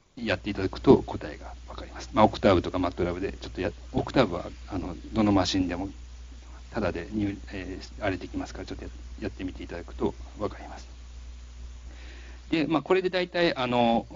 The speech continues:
あの、終わり、終わり、あの、こん-、今日の話は終わりなんですけれども、もう一つ、あの、注意点っていうのがありまして、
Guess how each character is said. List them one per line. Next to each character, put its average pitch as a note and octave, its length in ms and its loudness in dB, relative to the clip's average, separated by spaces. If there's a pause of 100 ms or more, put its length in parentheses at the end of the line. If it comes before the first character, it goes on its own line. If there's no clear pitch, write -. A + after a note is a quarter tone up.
(120)
あ A2+ 120 2
の、 G2+ 240 4
終 A#2 80 2
わ A2+ 100 6
り、 A2+ 220 0
終 - 140 -4
わ A2+ 120 4
り、 - 100 -8
あ G2 340 -2
の、 G2 160 -6
こ C3 160 -4
ん-、 G#2+ 180 -6
今 C3 120 2
日 G#2 80 0
の F#2 80 -2
話 G#2 320 -4
は G2 60 -4
終 G#2 60 -2
わ A2 60 -2
り G#2+ 60 -4
な F#2 100 -6
ん F#2+ 60 -8
で F#2 100 -6
す - 80 -16
け G#2 60 -10
れ F#2+ 60 -6
ど G#2+ 100 -4
も、 B2+ 240 2 (260)
も F3+ 80 0
う F#3 40 0
一 G#3+ 140 4
つ、 A#2+ 160 0
あ G2 60 0
の、 G2 160 -2 (180)
注 G3 200 2
意 G3 80 -2
点 A2+ 160 -6
っ - 20 -10
て - 100 -12
い F#2 40 -8
う - 20 -6
の G2 60 -6
が F2+ 80 0
あ F2+ 40 2
り F#2+ 100 0
ま G2 120 -4
し - 80 -8
て、 A2 300 2